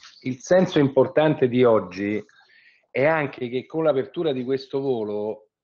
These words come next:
viene, diciamo così, evidenziata una realtà incoming forte dell'aeroporto delle Marche. E quindi nel momento in cui abbiamo dei flussi turistici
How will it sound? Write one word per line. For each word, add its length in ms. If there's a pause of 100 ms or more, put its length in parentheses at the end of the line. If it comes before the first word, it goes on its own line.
(520)
viene, 720
diciamo 380
così, 440
evidenziata 1000
una 240
realtà 540
incoming 680
forte 580
dell'aeroporto 880
delle 200
Marche. 640 (640)
E 180
quindi 340
nel 160
momento 380
in 160
cui 480
abbiamo 520
dei 180
flussi 400
turistici 800